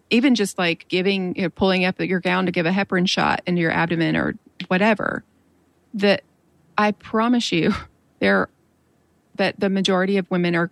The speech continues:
somewhat uncomfortable and maybe apprehensive about it. But yet,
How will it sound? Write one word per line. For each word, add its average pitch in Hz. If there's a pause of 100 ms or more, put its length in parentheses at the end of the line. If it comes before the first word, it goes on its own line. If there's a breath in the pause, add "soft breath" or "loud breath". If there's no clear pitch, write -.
somewhat 196
uncomfortable 180
and 180
maybe 175
apprehensive 175
about -
it. - (260)
But 220
yet, 190